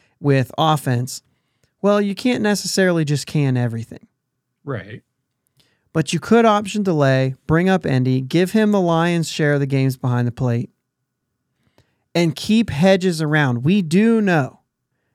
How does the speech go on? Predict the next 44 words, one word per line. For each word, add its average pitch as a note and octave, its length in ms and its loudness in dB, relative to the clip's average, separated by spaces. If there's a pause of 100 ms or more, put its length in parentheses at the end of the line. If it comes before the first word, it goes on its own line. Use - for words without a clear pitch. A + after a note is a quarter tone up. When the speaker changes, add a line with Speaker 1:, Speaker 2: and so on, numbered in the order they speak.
(140)
Speaker 1:
that C#3 240 2
Hedges E3+ 500 2
is F3 180 -2
good C#3 300 0
defensively. C#3 800 -4 (840)
We F3 180 2
know D#3 300 4
that. - 280 -10 (280)
We D#3 160 2
know E3 220 4
that F3 160 2
the F3+ 100 0
brain E3 440 2
is B2 160 0
there. B2 180 -8
We C#3+ 160 0
know C3+ 140 0
preparation E3 800 0
is B2+ 140 -2
there. B2+ 160 2
We B2+ 140 -2
know C#3 180 0
the D3 80 -4
way D3+ 180 0
he D#3+ 80 0
works E3+ 300 -4
with F3 160 -4
pitchers D#3+ 480 -4
is A#2 160 -4
there. - 240 -12 (680)
We D3+ 160 2
know, D#3 220 2
also E3+ 360 0
know D3+ 180 4
that D3+ 100 2
one D#3 240 0
thing E3 120 -2
he's C#3+ 140 0
not D#3+ 220 0
doing D3 180 0
is C3+ 100 -4
throwing D3+ 300 -2
people D3 300 -2
out. D3 280 -2